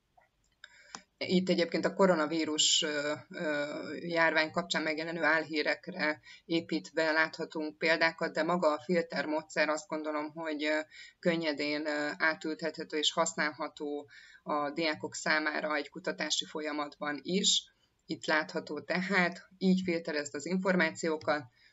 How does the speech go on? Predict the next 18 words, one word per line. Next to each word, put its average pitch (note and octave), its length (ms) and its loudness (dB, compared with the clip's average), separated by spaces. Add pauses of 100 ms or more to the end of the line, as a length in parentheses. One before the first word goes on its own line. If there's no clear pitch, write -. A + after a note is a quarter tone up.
(420)
és, D#3 560 4
ö, D#3+ 240 2
itt - 200 -6
látható, E3 500 0
hogy D#3 160 -2
milyen, D#3 480 -2
ö, D3+ 240 -2 (280)
kérdéseket D#3+ 840 2
érdemes D#3 460 -2
a D3+ 60 -4
diákoknak, D3+ 800 -6
ö, D3 260 0 (260)
ö, D#3 220 -6
végigvennie, D#3 1000 -2 (320)
amikor D3+ 520 -2
egy D3+ 180 -2
hírt, D3 480 -2
ö, C#3+ 220 0